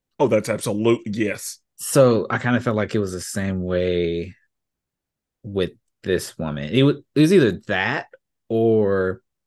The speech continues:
Speaker 2: he, since he's been feeling like he's on lockdown, he wants someone to know that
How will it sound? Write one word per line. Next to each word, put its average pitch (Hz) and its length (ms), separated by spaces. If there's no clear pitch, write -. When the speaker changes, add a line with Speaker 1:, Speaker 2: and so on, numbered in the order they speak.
Speaker 2:
he, 107 520
since 113 160
he's 104 140
been 90 120
feeling 101 180
like 82 120
he's 90 160
on 76 140
lockdown, 98 720
he 104 380
wants 90 520
someone 85 460
to - 140
know 80 280
that 69 260